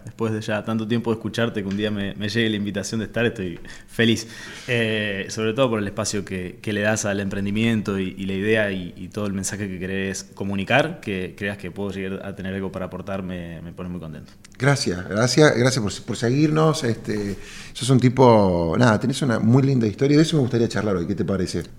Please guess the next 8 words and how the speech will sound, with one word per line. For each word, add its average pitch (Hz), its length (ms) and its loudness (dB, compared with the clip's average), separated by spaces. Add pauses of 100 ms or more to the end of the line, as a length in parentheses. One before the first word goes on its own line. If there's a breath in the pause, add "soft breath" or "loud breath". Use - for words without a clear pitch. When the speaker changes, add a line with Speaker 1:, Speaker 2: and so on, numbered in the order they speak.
Speaker 1:
Por 131 100 -6
favor, 131 300 -6 (160)
a 110 80 -8
disposición. 110 440 -6 (540 loud breath)
Speaker 2:
Che, - 380 4 (160)
<clears throat> 165 180 4
este, 147 440 6
vos 175 360 4